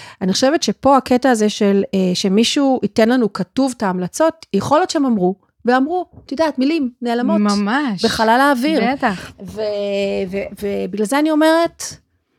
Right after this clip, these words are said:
Speaker 1: כמה שיותר בכתב.
Speaker 2: בדיוק.
Speaker 1: אוקיי,
Speaker 2: עכשיו,
Speaker 1: אז
Speaker 2: אני
Speaker 1: פה
Speaker 2: כן
Speaker 1: היה
Speaker 2: יכולה
Speaker 1: פספוס.
Speaker 2: להגיד, פה,
Speaker 1: אוקיי.
Speaker 2: פה היה פספוס, אבל אני זוכרת שבבית חולים, בגלל שהייתי בחופשת לידה, אז אמרו, "את יודעת, אם את, אה, אם הילד מאושפז, את יכולה קצת להאריך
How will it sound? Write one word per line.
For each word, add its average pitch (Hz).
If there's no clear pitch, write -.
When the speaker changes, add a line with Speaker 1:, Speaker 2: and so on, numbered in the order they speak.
Speaker 1:
כמה 240
שיותר 202
בכתב. -
Speaker 2:
בדיוק. 190
Speaker 1:
אוקיי, 175
Speaker 2:
עכשיו, 226
Speaker 1:
אז 208
Speaker 2:
אני 226
Speaker 1:
פה 254
Speaker 2:
כן 269
Speaker 1:
היה 285
Speaker 2:
יכולה 262
Speaker 1:
פספוס. 262
Speaker 2:
להגיד, 311
פה, 233
Speaker 1:
אוקיי. 190
Speaker 2:
פה 247
היה 240
פספוס, 262
אבל 185
אני 185
זוכרת 233
שבבית 196
חולים, 262
בגלל 190
שהייתי 208
בחופשת 185
לידה, 262
אז 185
אמרו, 214
"את 202
יודעת, 208
אם 220
את, 214
אה, 214
אם 196
הילד 208
מאושפז, 208
את -
יכולה 269
קצת 262
להאריך 220